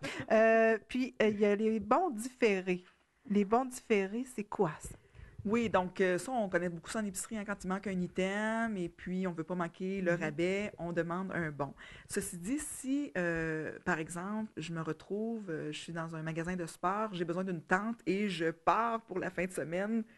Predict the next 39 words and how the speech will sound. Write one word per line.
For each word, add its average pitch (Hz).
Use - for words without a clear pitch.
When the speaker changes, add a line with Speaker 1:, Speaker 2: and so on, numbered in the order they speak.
Speaker 2:
là, 185
<laughs> 226
j'ai 180
besoin 196
d'une 208
tente 180
là 185
et 233
je 220
veux 208
celle 214
qui 202
est 196
en 190
spécial, 185
exactement, 175
et 240
je 214
n'ai 190
pas 180
le 151
temps 226
d'attendre 190
le 170
bon 160
différé, 170
euh, 185
on 175
est 185
censé 185
m'offrir, 220
euh, 170
un 180
produit 190
de 175
qualité 175
équivalente 196
ou 233
supérieure 202